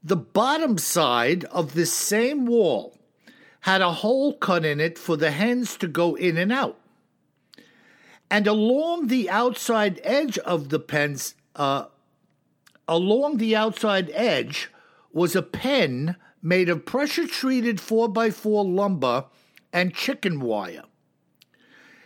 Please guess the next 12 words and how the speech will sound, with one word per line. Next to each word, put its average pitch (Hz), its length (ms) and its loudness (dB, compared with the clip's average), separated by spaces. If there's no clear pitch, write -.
It 208 120 4
was 196 180 0
the 202 100 2
most 208 400 2
ramshackle 214 1120 0
junk 185 480 0
box 196 580 0
setup 151 680 2
I 156 200 4
had 151 240 0
ever 165 320 0
seen. 117 420 -4